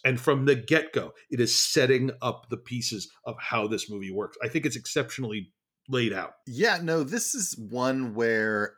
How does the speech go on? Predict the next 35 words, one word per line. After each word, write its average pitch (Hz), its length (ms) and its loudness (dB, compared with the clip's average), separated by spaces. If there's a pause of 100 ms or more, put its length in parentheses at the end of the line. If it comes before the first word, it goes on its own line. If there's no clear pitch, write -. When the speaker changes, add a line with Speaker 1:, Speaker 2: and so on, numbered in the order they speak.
Speaker 2:
I 117 60 -4
mean, 127 200 -4
everything 143 500 0
in 107 140 -4
here 107 680 -4
is, 95 520 -4 (1000)
it's 165 140 -2
a 196 60 2
little 233 320 0
looser 143 420 0
than, 110 320 -6
than, 98 320 -8 (300)
than 101 240 -8
some 131 480 -2
movies 131 320 0
that 110 120 -2
I 101 60 0
would 95 140 -6
describe 95 460 -2
this 123 180 -6
way, 151 220 0 (360)
but 123 120 -2
this 151 160 2
is 147 120 -2
a 139 60 0
clockwork 101 680 -2
film. - 420 -14 (640)
Speaker 1:
Yes. 120 400 0
Speaker 2:
Where 107 500 0 (560)
every 143 420 2
piece 156 600 -6
has 131 180 -2
been 117 200 -4
meticulously 180 840 -4
placed. 101 720 -2